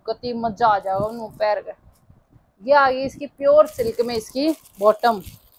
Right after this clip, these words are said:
और ये आ गया इसका प्योर चिनोन का इसका दुपट्टा। ये आ गया दुपट्टा प्योर चिनोन में और ये देखो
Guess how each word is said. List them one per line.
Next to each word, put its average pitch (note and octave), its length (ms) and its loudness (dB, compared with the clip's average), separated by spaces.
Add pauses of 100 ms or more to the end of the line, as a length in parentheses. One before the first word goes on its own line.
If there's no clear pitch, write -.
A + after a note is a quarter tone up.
(520)
और A#3 220 0
ये A#3+ 220 2
आ C#4 200 8
गया B3+ 180 2
इसका A#3+ 400 2 (160)
प्योर C#4+ 300 6
चिनोन B3 500 -4
का B3 100 -2
इसका B3 340 2 (240)
दुपट्टा। A3 460 -2 (3750)
ये A3 160 0
आ G3+ 140 8
गया G#3 240 0 (300)
दुपट्टा G3+ 380 -6 (100)
प्योर C4+ 360 4
चिनोन A#3 560 -4
में C#4 260 -2 (540)
और G#3 160 -6
ये G#3+ 180 -2
देखो A3+ 320 -4